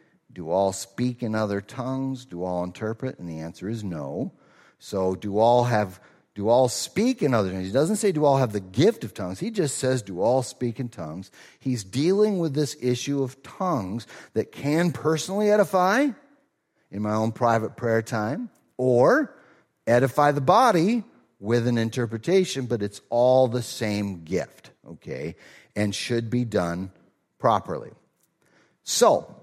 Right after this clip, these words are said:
third point, tongues must be regulated in the church, uh, for the maximum potential. Not everyone has the gift.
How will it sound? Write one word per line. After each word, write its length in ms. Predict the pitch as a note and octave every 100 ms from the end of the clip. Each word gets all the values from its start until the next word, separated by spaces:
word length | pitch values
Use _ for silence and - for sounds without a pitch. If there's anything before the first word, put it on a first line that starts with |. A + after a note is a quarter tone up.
| _
third 400 | - D3 C3 G#2+
point, 300 | - G2+ C2 - _ _
tongues 560 | - D#3+ D#3+ E3+ D#3 A#2+
must 460 | A#2 B2+ B2 -
be 120 | B2
regulated 1300 | G#2+ F2+ F#2+ G#2+ A2 F#2+ F#2+ E2 D2 D2 D2 C#2 D2 _ _ _ _ -
in 480 | A#2 G2+ G2 F#2 D#2
the 160 | F2
church, 640 | - F#2 B1+ - - - _ _ _ _ _ -
uh, 180 | E2 F2
for 260 | - G2
the 140 | F#2 F#2+
maximum 800 | F#2+ G2+ G2 - - A2+ G#2+ G#2+
potential. 640 | G#2 G2 - E2+ - - - _ _ _ _ _ _ _ _ _ _
Not 420 | F#2 G#2 A2 A#2+
everyone 460 | C3 A#2 A#2 G#2+ G#2+
has 340 | G2+ F2+ D#2+
the 100 | -
gift. 440 | C2+ A1 - _